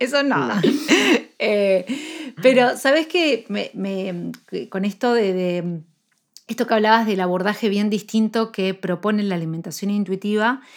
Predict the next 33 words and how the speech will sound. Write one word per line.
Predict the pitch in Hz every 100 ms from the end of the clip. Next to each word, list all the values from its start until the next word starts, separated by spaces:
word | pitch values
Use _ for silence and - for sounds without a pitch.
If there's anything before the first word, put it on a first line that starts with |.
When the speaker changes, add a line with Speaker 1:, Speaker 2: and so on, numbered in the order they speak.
| - - _ _ -
Speaker 1:
eh, | 240 220 208 202 185 -
frente | - 220 226 233 226 226 226 - -
a | 208 202 208
este | - 170 170
tipo | 202 190 220 208
de, | 190 180
bueno, | 190 165 - - 208
a | 185
personas | 180 202 214
con | 214 185
desórdenes | 170 196 220 226 220
y | 180
trastornos | 170 - 196 190
alimentarios. | 175 175 175 180 190 180 - - - - - - - -
Eh, | 233 220 208 214 208
¿vos | 302 440 392
trabajaste, | - 196 190 269 294 370
Majo, | 262 247 254 349 339 -
con | 233 220 -
otro | 240 277 294
abordaje | 247 196 185 247 - 240
previamente? | 208 247 240 196 208 220 320 320 -
O | 190
sea, | 208
con | 196
el | 190
abordaje, | 180 190 269 294
vamos | 277 240
a | 202
llamarlo | 190 208 220 214 - -
tal | 185
vez | 220 226 - -
tradicional, | 202 190 185 202 190 214 294 311